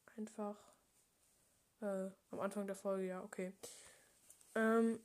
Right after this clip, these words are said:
<clears throat> also sie ist halt auch Vanny.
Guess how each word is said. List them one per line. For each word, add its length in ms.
<clears throat> 380
also 180
sie 200
ist 180
halt 260
auch 220
Vanny. 520